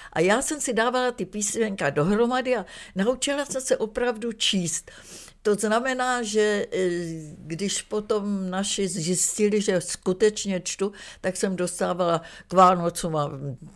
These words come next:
k narozeninám a vůbec knížky. Já jsem nebyla takový panenkovej typ. Já, vidíte, možná, že to už vzniklo tam, že jsem potom neměla děti, ale bych byla chtěla.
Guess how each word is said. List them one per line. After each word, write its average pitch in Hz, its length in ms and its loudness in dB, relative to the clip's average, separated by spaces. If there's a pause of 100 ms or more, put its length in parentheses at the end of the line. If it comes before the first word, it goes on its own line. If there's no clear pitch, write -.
k - 80 -6
narozeninám 170 760 4
a 156 60 4
vůbec 160 400 -2
knížky. 180 520 0 (260)
Já 240 120 0
jsem 220 180 -2
nebyla 196 340 4
takový 175 300 2
panenkovej 170 800 0
typ. 170 380 -2 (440)
Já, 175 200 -2
vidíte, 196 500 0
možná, 202 460 0
že 202 180 0 (220)
to 196 100 -2
už 185 320 -2
vzniklo 175 640 0
tam, 185 460 0
že 170 180 -2
jsem 165 200 -4
potom 160 520 -4 (180)
neměla 151 720 0
děti, 143 400 -2
ale 143 240 0 (1700)
bych 180 240 -6
byla 185 260 4
chtěla. 185 520 -2